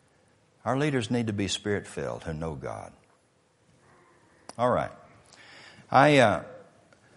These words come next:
I think I've said, uh, about all I want to say, and probably more than I should have said, but let's, let's move on. That's, we, we did that. Just a quick summary before I give you the chance to talk about these two things we've been briefly talking about today.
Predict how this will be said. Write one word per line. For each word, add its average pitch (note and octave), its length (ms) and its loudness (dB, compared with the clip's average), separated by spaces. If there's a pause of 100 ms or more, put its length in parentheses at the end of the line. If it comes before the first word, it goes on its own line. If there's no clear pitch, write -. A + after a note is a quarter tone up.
(1300)
I - 100 2
think A#3+ 240 2
I've B2+ 160 4
said, A#2 360 4
uh, C#2+ 160 -2
about A2 300 6
all G#2 180 8
I F#2 40 8
want F#2+ 240 4
to - 60 0
say, F#2+ 260 4
and D#2+ 120 -4
probably F#2 220 4
more F2 180 0
than D2 100 -4
I C#2 60 -4
should - 180 -8
have C2 100 -8
said, A#1 400 -6
but - 440 -4 (600)
let's, F#2 260 -8
let's G#2 260 -8
move F#2 260 -6
on. B2+ 400 -2 (1160)
That's, F#2+ 400 -10
we, E2 160 -10 (180)
we E2 140 -14
did F#2+ 320 -8
that. C3+ 460 2 (400)
Just A#3 200 2
a G3+ 60 6
quick A#3 240 6
summary E3 380 10
before C#3+ 200 8
I C#3 60 10
give C3 180 2
you C3 60 0
the B2 80 0
chance A#2+ 320 2
to G2+ 80 -8
talk A2+ 280 4
about G2+ 680 -2
these A2 200 0
two G#2+ 160 -4
things F#2+ 280 -4
we've F2+ 240 -6
been E2+ 200 -6
briefly D#2+ 480 -4
talking C2 340 -6
about C2+ 240 -10
today. C2 340 -12